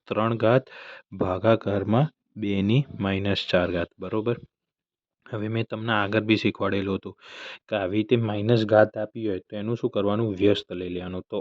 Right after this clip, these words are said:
આઠની માઇનસ એક ઘાતનું વ્યસ્ત શું થાય? એક ભાગ્યા આઠ ગુણાકાર પાંચની ત્રણ ઘાત, બરોબર? બે, બેની માઇનસ ચાર ઘાત એનું વ્યસ્ત શું થાય? બેની ચાર ઘાત થાય, તે ઉપર આવી જાય,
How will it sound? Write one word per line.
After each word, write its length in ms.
આઠની 360
માઇનસ 400
એક 100
ઘાતનું 360
વ્યસ્ત 340
શું 220
થાય? 200
એક 240
ભાગ્યા 460
આઠ 240
ગુણાકાર 680
પાંચની 520
ત્રણ 360
ઘાત, 260
બરોબર? 420
બે, 220
બેની 640
માઇનસ 460
ચાર 220
ઘાત 240
એનું 240
વ્યસ્ત 380
શું 240
થાય? 200
બેની 380
ચાર 280
ઘાત 220
થાય, 180
તે 60
ઉપર 340
આવી 180
જાય, 180